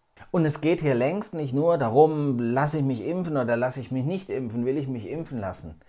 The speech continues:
Äh, freie Impfentscheidung ist ein, ein, ein ganz kleines Puzzleteil in dieser Geschichte. Denn wenn sich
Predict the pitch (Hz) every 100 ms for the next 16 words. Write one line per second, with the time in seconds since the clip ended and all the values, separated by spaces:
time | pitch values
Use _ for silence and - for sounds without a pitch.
0 | _ _ _ _ 117 110 107 113 143 143
1 | 151 147 139 123 120 123 117 113 - 117
2 | 107 104 - - - 101 101 139 165 -
3 | 117 123 135 - 160 160 127 120 101 104
4 | 104 101 95 95 90 71 - 76 - -
5 | - 120 117 131 156 190 180 175 - -